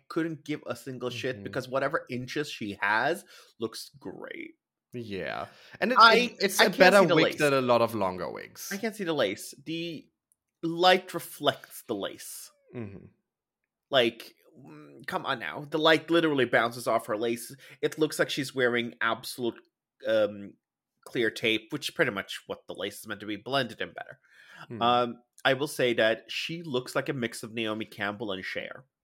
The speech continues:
Speaker 2: Yeah, I'm, I definitely see the Cher here.
Speaker 1: 'Cause,
Speaker 2: Like,
Speaker 1: like,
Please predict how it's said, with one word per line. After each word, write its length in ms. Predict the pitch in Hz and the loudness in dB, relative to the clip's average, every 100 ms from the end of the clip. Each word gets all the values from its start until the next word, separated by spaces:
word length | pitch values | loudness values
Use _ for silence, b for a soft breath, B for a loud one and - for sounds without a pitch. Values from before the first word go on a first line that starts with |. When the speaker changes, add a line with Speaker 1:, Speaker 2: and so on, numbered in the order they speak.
| _ _ _ _ _ _ _ _ _ _ | _ _ _ _ _ _ _ _ _ _
Speaker 2:
Yeah, 360 | 202 240 226 226 - | 0 4 2 0 -4
I'm, 200 | 170 170 | -2 0
I 100 | 170 | 0
definitely 380 | 151 143 143 123 | 0 0 0 -6
see 140 | 117 113 | -6 -4
the 100 | 98 | -4
Cher 220 | 98 95 | -6 -6
here. 220 | 98 98 - - | -6 -8 -10 -6
Speaker 1:
'Cause, 160 | 156 | -4
Speaker 2:
Like, 220 | 156 147 | 0 -2
Speaker 1:
like, 100 | 139 | -4